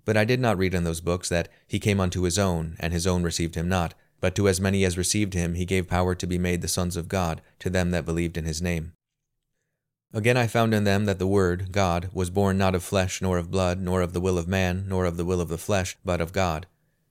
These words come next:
But I did not find that the Word became flesh. I found it stated, differently and in a variety of ways, that the Son, being in the form of the Father, thought it not robbery to be equal with God, because by nature he was God. But these books did not tell me that he emptied himself, taking the form of a servant,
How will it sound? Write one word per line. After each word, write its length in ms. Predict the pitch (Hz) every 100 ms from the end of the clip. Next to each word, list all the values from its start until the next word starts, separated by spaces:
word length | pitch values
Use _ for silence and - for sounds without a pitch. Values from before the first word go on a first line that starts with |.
| _
But 120 | 101
I 60 | 95
did 180 | 113
not 200 | 110 107
find 280 | - 95 95
that 220 | 92 87
the 80 | -
Word 220 | 90 90
became 320 | 82 82 82 78
flesh. 400 | 90 80 - - _ _ _ _ _ _ _ _ _ -
I 120 | 107
found 240 | 135 127
it 80 | 104
stated, 540 | - 113 101 95 98 -
differently 480 | 107 98 95 98
and 120 | 92 90
in 120 | 87
a 40 |
variety 480 | 85 90 92 90 90
of 120 | 85
ways, 340 | 92 90 85 - - -
that 120 | 101
the 60 |
Son, 400 | 98 117 98 104
being 240 | 104 101 98
in 100 | 92
the 80 | 87
form 260 | 101 95
of 100 | 90
the 100 | 87
Father, 480 | - 101 90 85 87
thought 220 | - 95
it 80 | 92
not 200 | 98 98
robbery 460 | 98 104 95 87 87
to 100 | 92
be 220 | 90 90
equal 220 | 104 90
with 180 | 82 80
God, 320 | 85 80 80 - _
because 280 | - 95 98
by 140 | 92 92
nature 300 | 90 95 90
he 120 | 90
was 220 | 95 95
God. 320 | 80 73 73 _ _ _ _ _ _ _ _ -
But 120 | 120
these 160 | 117
books 200 | 110 117
did 120 | - 101
not 200 | 110 -
tell 140 | 92
me 140 | 90
that 200 | 90 87
he 140 | 95 98
emptied 260 | 98 90
himself, 500 | 82 82 80 76 80
taking 320 | - 92 95 95
the 80 |
form 300 | 85 101 92
of 120 | 95 92
a 60 |
servant, 500 | - 98 78 78 -